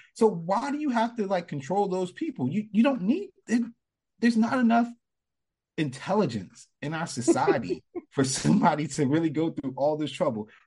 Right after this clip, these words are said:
Speaker 1: And if it is, in fact, somebody going through all this trouble, then it's clearly, uh, Kane. Only one person would have that much free time to fuck with people who are worth, worthless. Kane. That's the only one. That's the only explanation.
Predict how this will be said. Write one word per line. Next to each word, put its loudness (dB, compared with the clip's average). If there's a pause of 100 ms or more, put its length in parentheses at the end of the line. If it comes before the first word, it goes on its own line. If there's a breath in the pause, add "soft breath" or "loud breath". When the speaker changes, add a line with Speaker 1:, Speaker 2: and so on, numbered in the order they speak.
(120)
Speaker 1:
And 0
if -2
it -4
is, -2
in 0
fact, -2
somebody -2
going -4
through -4
all 2
this -8
trouble, -2 (840)
then 0
it's -4
clearly, -6
uh, -2 (480)
Kane. -4 (920)
Only 4
one 0
person -2
would -2
have -4
that -4
much -10
free -6
time -6 (280 soft breath)
to -2
fuck -10
with -6
people -4
who 0
are 0
worth, -4 (560)
worthless. -2 (440)
Kane. -8 (280)
That's -10
the -6
only -4
one. -6
That's -4
the -6
only -6
explanation. -6